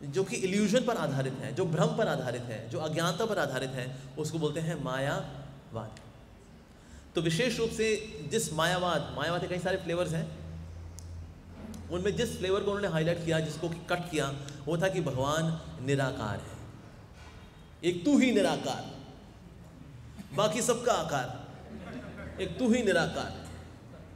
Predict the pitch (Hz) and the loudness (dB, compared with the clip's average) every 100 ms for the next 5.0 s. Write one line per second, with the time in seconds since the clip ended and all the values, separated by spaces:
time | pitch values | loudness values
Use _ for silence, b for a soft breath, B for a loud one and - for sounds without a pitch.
0 | - - 202 165 185 220 147 170 196 220 | -14 0 0 2 2 2 0 0 2 0
1 | 202 202 214 127 120 110 139 165 117 123 | 0 0 -2 -4 -4 -2 -2 -2 0 0
2 | 120 117 120 160 165 - - - - - | -2 -2 -4 -4 -8 -12 -14 -14 -16 -18
3 | - - - 135 170 160 190 190 202 208 | -20 -20 -12 -4 -2 0 0 0 0 -2
4 | 208 110 107 151 156 165 180 165 170 | -4 -4 -2 -2 -2 -2 -2 -4 -8